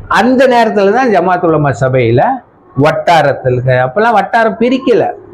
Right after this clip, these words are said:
அப்பெல்லாம் வட்டாரம் பிரிக்கல, மாவட்டம் அப்படியே ஒரு லைன்ல போயிட்டு இருந்துச்சு. அப்புறம் கொஞ்ச நாள் பொறுத்து வட்டாரத்துல இருந்தது.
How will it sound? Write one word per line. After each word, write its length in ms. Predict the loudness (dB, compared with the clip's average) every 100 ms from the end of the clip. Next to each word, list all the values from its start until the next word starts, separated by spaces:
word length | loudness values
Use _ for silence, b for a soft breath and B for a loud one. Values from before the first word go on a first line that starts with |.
| -20 -20 _ _ -20 -18 -12
அப்பெல்லாம் 320 | -6 -2 0 0
வட்டாரம் 440 | -2 -2 -2 -2
பிரிக்கல, 340 | -2 0 0 0 -4 B -4
மாவட்டம் 420 | 0 0 0 -2
அப்படியே 300 | 0 0 2
ஒரு 260 | 2 0 0
லைன்ல 380 | 0 0 -2
போயிட்டு 340 | -2 -2 -2 -4
இருந்துச்சு. 460 | -6 -4 -2 -2 -6 B B
அப்புறம் 340 | -4 0 0
கொஞ்ச 200 | 0 0
நாள் 180 | 0 0
பொறுத்து 400 | -2 -2 0 -2
வட்டாரத்துல 580 | 0 0 0 0 0 0
இருந்தது. 640 | 0 -2 0 0 -2 -8